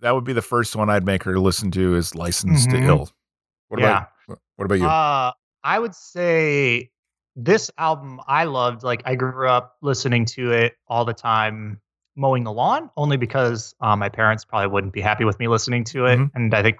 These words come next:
Speaker 2: I might have covered this on the show, but Fear of a Black Planet by Public
Speaker 1: Yes.
Speaker 2: Enemy. Great album. I think it speaks to what hip hop can be in terms of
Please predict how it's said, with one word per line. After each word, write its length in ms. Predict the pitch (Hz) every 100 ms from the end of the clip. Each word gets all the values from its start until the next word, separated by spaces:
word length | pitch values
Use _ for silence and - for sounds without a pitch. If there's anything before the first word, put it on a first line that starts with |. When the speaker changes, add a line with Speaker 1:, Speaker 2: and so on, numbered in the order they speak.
| -
Speaker 2:
I 40 | 107
might 60 |
have 80 | -
covered 220 | 110 107
this 140 | 104 -
on 80 |
the 60 | 107
show, 180 | - 110
but 120 | 107 - -
Fear 160 | 160
of 60 | 147
a 60 | 131
Black 380 | 123 123 113 -
Planet 380 | 120 120 127
by 120 | - 127
Public 360 | 139 131 110
Speaker 1:
Yes. 120 | 120 117
Speaker 2:
Enemy. 440 | 131 156 165 180 _ _ _ _ _ -
Great 560 | 135 156 196 190 190 143
album. 1000 | 139 135 127 127 123 123 120 120 120 120 - _
I 80 | 139
think 240 | 151 165
it 80 | 135
speaks 520 | - - 156 151 - -
to 320 | 147 139 127
what 280 | 120 120 139
hip 140 | 131
hop 400 | 139 131 127 _
can 200 | 120 113
be 500 | 107 117 120 117 117 -
in 140 | 117
terms 420 | 107 120 113 113 107
of 480 | 107 107 104 104